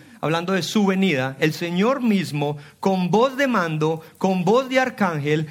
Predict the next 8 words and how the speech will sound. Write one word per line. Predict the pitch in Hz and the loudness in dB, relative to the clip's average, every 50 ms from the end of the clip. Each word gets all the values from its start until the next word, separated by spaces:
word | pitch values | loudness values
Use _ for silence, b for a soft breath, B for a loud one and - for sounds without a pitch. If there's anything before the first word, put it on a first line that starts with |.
| B - | B -4
y | 190 190 | -4 -2
con | 180 - 208 196 190 | 0 0 -2 0 0
trompeta | - 196 196 196 196 190 - 247 269 285 277 269 233 | 0 0 0 0 0 0 0 0 2 2 0 0 0
de | 208 196 190 | 0 0 -2
Dios, | 175 180 170 160 160 170 160 B B B B | -2 0 0 0 0 -2 -4 B B B B
descenderá | - 165 247 254 247 - 240 233 226 233 220 196 185 180 | 2 4 4 4 2 0 0 2 2 2 2 2 0 0
del | 185 190 190 | 0 0 0
cielo. | 190 - 240 240 254 254 190 - | 2 2 2 2 2 0 -2 -4